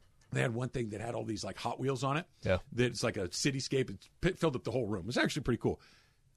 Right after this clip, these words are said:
Speaker 1: I wanted to push a Hot Wheel down the track, so 'cause it, this, they, they weren't going. It was so deeply
Speaker 2: Yeah.
Speaker 1: frustrating that it's like a toy you can't play with.
Speaker 2: Wait, is that the one you're on the second floor?
Speaker 1: Ground floor.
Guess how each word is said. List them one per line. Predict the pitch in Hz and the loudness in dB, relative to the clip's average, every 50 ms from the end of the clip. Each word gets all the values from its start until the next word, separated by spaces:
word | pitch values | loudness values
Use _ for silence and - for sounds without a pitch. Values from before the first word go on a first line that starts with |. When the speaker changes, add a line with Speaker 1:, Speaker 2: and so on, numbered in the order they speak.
| _ _ _ _ | _ _ _ _
Speaker 1:
I | - - 143 | 2 4 4
wanted | 139 135 151 165 165 156 135 | 4 4 2 2 2 0 0
to | |
push | - - 160 143 - | 0 2 2 2 4
a | 135 | 2
Hot | 104 123 127 - | 2 2 2 2
Wheel | - 120 120 | 2 0 0
down | 113 117 110 | 0 -2 -2
the | 110 101 | -4 -4
track, | - - 123 113 104 95 - | -2 -2 -2 -2 -2 -4 -4
so | - 147 117 | -2 -2 0
'cause | - 123 117 | 0 0 -2
it, | 120 107 107 | -2 -2 -2
this, | 117 113 - - - - - - - - | -4 -4 -4 -6 -10 -16 -20 -20 -12 -8
they, | - 123 | -6 -6
they | - - 135 123 | -6 -4 -2 -2
weren't | 120 127 113 - | 0 0 -2 -2
going. | - 110 101 87 90 110 | -4 -4 -4 -4 -4 -2
It | 131 135 | 0 0
was | 135 120 | 0 0
so | - - - - 151 139 135 127 | -2 -2 0 2 4 4 4 2
deeply | - - 151 123 107 98 | 0 0 2 4 6 6
Speaker 2:
Yeah. | - | 6
Speaker 1:
frustrating | - - 135 131 131 - - 147 139 135 139 147 156 - - - - - - - | 4 4 4 4 4 4 2 2 2 4 4 2 0 -2 -6 -14 -20 -20 -2 2
that | 147 139 139 | 4 4 4
it's | 131 - | 6 6
like | 151 143 | 4 4
a | 110 - | 4 2
toy | - - 185 180 165 113 - | 4 6 6 8 8 6 4
you | 131 123 | 2 0
can't | - - - 160 - - | 2 4 4 4 4 2
play | - - 190 180 | 4 6 8 8
with. | 143 120 - - - | 8 6 2 2 6
Speaker 2:
Wait, | - 147 139 120 | 8 8 8 8
is | 120 117 | 8 8
that | 160 170 202 - | 8 8 8 8
the | 220 | 8
one | 165 147 139 135 135 131 127 | 8 8 8 8 8 8 8
you're | 123 117 113 | 10 10 10
on | 110 110 107 | 10 8 8
the | 104 104 104 98 95 | 6 6 6 6 4
second | - - - 131 123 - - 131 113 | 4 6 6 6 6 6 4 2 2
floor? | - - 127 123 120 123 127 139 135 | 2 4 6 8 8 8 6 6 6
Speaker 1:
Ground | - 143 143 143 117 | 6 6 6 4 2
floor. | - - - - | -2 -6 -6 -8